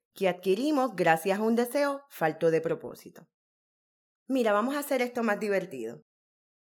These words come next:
Te reto a que le tires una foto a eso que compraste por capricho y que lo usaste una sola vez o todavía está sin usar. Busca en mis redes de Instagram y Facebook el reto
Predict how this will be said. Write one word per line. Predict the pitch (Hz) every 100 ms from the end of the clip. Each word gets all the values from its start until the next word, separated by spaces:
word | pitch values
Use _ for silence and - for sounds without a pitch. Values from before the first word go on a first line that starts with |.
| -
Te | 247 254
reto | 285 302
a | 277
que | 226
le | 190
tires | 180 226 262 269
una | 254 226
foto | 226 185 160 175 -
a | 196 180
eso | 214 247 247
que | 226
compraste | 190 180 180 190 214
por | 208 165
capricho | 170 151 151 139 - 135 - _ _ _ _ _ _ _
y | - 214
que | 202
lo | 190
usaste | 185 262 302 294 233
una | 196 208
sola | 226 254 247
vez | 269 339 - - _ -
o | 196
todavía | 185 170 165 180
está | 185 196
sin | 190 190
usar. | 175 175 123 - - _ _ _ _ _
Busca | 165 175 180
en | 247
mis | 294 262
redes | 208 196 208
de | 175
Instagram | 170 208 226 247 247 262
y | 262
Facebook | - 202 175 175 226 - _ _ _
el | 180 170
reto | 180 165 156 139 147